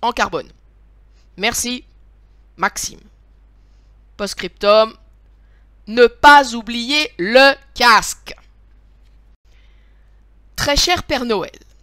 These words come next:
j'espère que tu vas apporter un train électrique à mon petit frère, parce qu'il prend toujours le mien et il l'abîme.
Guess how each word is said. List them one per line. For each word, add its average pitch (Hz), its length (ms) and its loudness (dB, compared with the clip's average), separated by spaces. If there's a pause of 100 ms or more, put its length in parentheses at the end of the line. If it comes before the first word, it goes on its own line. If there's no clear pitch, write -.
(1000)
j'espère 190 400 -6
que 214 80 -10
tu 196 140 -10
vas 180 100 0
apporter 190 560 -6
un 180 180 -2
train 214 240 -8
électrique 196 540 -8
à 160 80 -10
mon 170 140 -16
petit - 280 -14
frère, 143 400 -16 (760)
parce - 200 -10
qu'il 254 180 -12
prend 277 300 -16 (100)
toujours 262 380 -8
le 226 100 -6
mien 214 340 -10 (120)
et 208 180 -16
il 233 240 -12
l'abîme. 220 540 -10